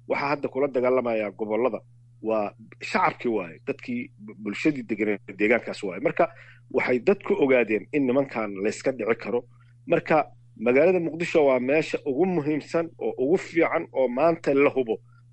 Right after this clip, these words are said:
boqolkiiba boqol doorasho inay ka dhici karto, meel allaale meesha rabtana ay ka dhici karto. Marka, amniga waxaa la isku hubo oo la hubo in uu boqolkiiba boqol maanta yahay,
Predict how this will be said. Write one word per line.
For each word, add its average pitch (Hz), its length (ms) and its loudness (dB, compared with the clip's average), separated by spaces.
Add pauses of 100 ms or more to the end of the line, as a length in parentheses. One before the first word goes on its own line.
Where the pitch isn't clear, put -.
boqolkiiba 147 640 -2
boqol 120 360 -4
doorasho 123 360 0
inay 127 200 -6
ka 147 100 -6
dhici 120 280 -4
karto, 151 300 -6 (320)
meel 160 360 4
allaale 160 420 4
meesha 139 300 0
rabtana 110 300 -8
ay 101 100 -6
ka - 100 -6
dhici 98 240 -6
karto. - 240 -18 (480)
Marka, 143 320 2 (760)
amniga 143 540 4 (100)
waxaa 120 340 0
la 120 120 4
isku - 260 -2
hubo 143 240 0 (160)
oo 131 180 4
la 123 160 2
hubo 113 300 2 (920)
in 165 340 2
uu 127 120 -2
boqolkiiba 131 520 0
boqol 113 280 -2
maanta 135 360 0
yahay, 120 280 -2